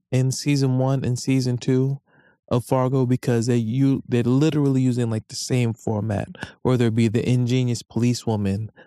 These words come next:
uh, the stupid-ass coworkers, uh, the people who will take a simple plan and make it complex because they're overthinking it, all these type of things, right? How easy it is just to overlook something 'cause you just dismissing it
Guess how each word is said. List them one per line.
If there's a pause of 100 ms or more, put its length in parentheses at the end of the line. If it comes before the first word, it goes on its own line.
(220)
uh, (120)
the
stupid-ass
coworkers, (400)
uh,
the
people (960)
who
will
take
a
simple
plan
and
make
it
complex
because
they're
overthinking
it,
all
these
type
of
things,
right? (1160)
How (240)
easy
it
is
just
to
overlook
something
'cause
you
just (440)
dismissing
it